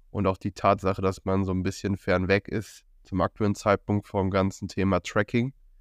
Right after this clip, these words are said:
in Bezug auf das Tracking vom Training, aber auch in Bezug, ja, ich will nicht sagen,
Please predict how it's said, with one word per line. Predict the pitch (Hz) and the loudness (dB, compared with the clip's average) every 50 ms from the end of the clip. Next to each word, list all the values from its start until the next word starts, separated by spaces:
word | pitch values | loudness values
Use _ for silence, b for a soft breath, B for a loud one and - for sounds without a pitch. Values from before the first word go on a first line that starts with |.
| - - - | -20 -20 -8
in | - 98 95 | -6 -2 -2
Bezug | 95 - - - - 95 95 87 - | -4 -4 -6 -6 -4 -4 -4 -4 -4
auf | - 87 92 - | -4 -4 -4 -2
das | - 95 - | -6 -6 -6
Tracking | - - - 101 98 - _ 104 101 | -8 -4 -2 -2 -2 -2 _ -12 -12
vom | - - 98 95 92 | -6 -4 -2 -2 -2
Training, | - - 107 107 107 110 107 113 - _ _ _ _ _ _ _ _ _ _ _ | -2 0 0 2 2 2 0 -2 -4 _ _ _ _ _ _ _ _ _ _ _
aber | - 92 98 107 82 71 | -2 2 4 4 4 6
auch | 101 107 107 107 - - | 6 4 4 2 0 -4
in | - 101 107 107 104 | -4 -2 0 2 0
Bezug, | 107 104 - - - - 117 110 110 107 107 107 110 110 107 104 - _ _ _ _ _ _ _ _ | 0 -2 -4 -14 -12 -6 -4 -2 0 0 2 2 0 0 -2 -4 -6 _ _ _ _ _ _ _ _
ja, | - 92 | -6 -6
ich | 95 - - | -6 -4 0
will | - 98 | 0 0
nicht | 101 98 - | 0 0 2
sagen, | - 92 92 95 92 95 92 92 92 90 | 4 4 6 6 4 4 0 0 0 -2